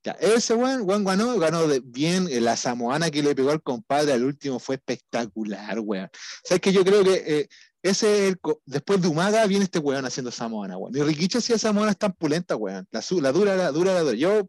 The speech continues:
weón, de cagado no me paré a aplaudir esa lucha. Me gustó caleta, weón. La encontré súper entretenida. Una nueva, ¿cómo se llama? Una nueva, eh, una nueva estipulación. No sé si esa esti-, estipulación en lucha se había hecho antes,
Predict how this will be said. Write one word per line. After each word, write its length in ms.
weón, 240
de 300
cagado 360
no 120
me 100
paré 220
a 100
aplaudir 320
esa 160
lucha. 180
Me 100
gustó 400
caleta, 520
weón. 160
La 80
encontré 400
súper 300
entretenida. 800
Una 200
nueva, 840
¿cómo 180
se 80
llama? 120
Una 100
nueva, 200
eh, 280
una 260
nueva 180
estipulación. 560
No 60
sé 120
si 120
esa 180
esti-, 440
estipulación 500
en 80
lucha 200
se 80
había 140
hecho 160
antes, 220